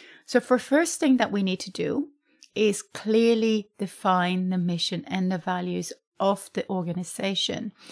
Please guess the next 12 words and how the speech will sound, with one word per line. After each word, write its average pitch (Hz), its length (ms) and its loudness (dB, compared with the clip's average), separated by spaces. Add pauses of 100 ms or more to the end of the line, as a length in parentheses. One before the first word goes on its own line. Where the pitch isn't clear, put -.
(400)
It 233 140 2
is 226 220 -2
really 247 360 4
important 220 580 -2
to 196 60 -8
have 180 180 0
a 180 80 0
clear 202 340 -2
understanding 180 720 -2
of 175 400 -2
what 180 220 -4
that 180 180 -2